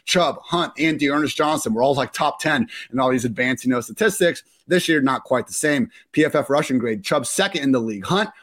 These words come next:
forty-second among forty-seven qualified backs. He's thirty-seventh in yards per carry, twenty-fifth in yards after contact per carry, twenty-sixth in missed tackles forced per carry. So they haven't gone out of their way to throw him the ball all season. Kevin,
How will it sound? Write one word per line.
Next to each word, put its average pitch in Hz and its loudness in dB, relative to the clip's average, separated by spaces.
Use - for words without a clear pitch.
forty-second 180 -2
among 113 0
forty-seven 131 0
qualified 120 2
backs. 120 -4
He's - -14
thirty-seventh 135 0
in 117 0
yards 117 0
per 98 -12
carry, 123 0
twenty-fifth 160 0
in 117 2
yards 123 0
after 135 -2
contact 160 0
per 131 -6
carry, 139 2
twenty-sixth 147 0
in 113 2
missed 120 -2
tackles 113 -4
forced 120 -2
per 98 -16
carry. 98 -8
So 113 -4
they 127 2
haven't 180 0
gone 175 2
out 160 2
of 151 0
their 135 4
way 147 4
to 127 0
throw 143 2
him 143 2
the 110 0
ball 135 4
all 120 4
season. 156 2
Kevin, 147 -2